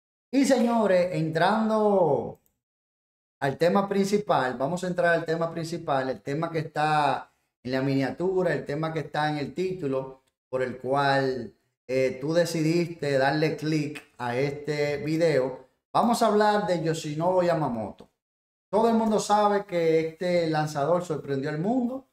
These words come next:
firmando con los Dodgers de Los Ángeles un contrato de doce años y trescientos veinticinco millones de dólares, convirtiéndolo en el pitcher mejor pagado de la historia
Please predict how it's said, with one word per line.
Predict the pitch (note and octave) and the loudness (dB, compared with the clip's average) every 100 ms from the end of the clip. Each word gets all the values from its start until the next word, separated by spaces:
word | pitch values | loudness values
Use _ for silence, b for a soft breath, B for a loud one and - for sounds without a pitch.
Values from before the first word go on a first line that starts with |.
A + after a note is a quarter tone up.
| _ _ _ - | _ _ _ -8
firmando | D3+ D#3 G3 G3+ | -4 0 2 2
con | F3+ | 0
los | F3 D3 | -2 0
Dodgers | E3 F3+ F3+ | 0 2 2
de | F3 | 2
Los | F3 F3+ | 2 0
Ángeles | E3 C3+ B2 C3 - _ _ _ _ _ _ _ _ - | 0 -2 -6 -12 -14 _ _ _ _ _ _ _ _ -6
un | D#3+ | -2
contrato | F#3+ F#3+ F#3 E3 D3+ D#3 D#3 - _ _ _ _ | -2 0 2 2 2 -4 -8 -14 _ _ _ _
de | B2 | -4
doce | B2 F3 F3+ F#3 | 0 2 2 2
años | F3+ E3+ D#3 D3+ - | 4 2 -2 -6 -8
y | C#3 | -8
trescientos | C3+ C3+ C3+ D3 C#3 | -4 -4 -4 -6 -2
veinticinco | C#3 C3+ C3+ C3 E3 G#3 G3+ F#3 | -2 -2 -4 -4 -2 -2 -2 -4
millones | D3+ C#3 D#3 D#3+ | -4 -4 -4 -2
de | D#3 | 0
dólares, | C#3 A#2+ G#2 - _ _ _ _ _ | 0 0 -4 -12 _ _ _ _ _
convirtiéndolo | G3+ A3+ G#3+ G#3+ G#3 F3 D#3 C#3+ C3+ C#3 | 0 2 0 2 2 2 0 0 0 -2
en | C#3+ | -2
el | C#3 | -2
pitcher | D3 F3+ G3+ - D3+ C#3+ | -2 0 0 2 0 0
mejor | C#3+ C3+ E3+ E3+ | -4 0 0 2
pagado | E3 E3 F3 E3 | 0 2 2 2
de | D3+ | 0
la | C#3+ | -4
historia | C#3+ - D#3+ E3+ E3 C#3 B2+ C#3 | -6 -8 0 2 2 0 -4 -6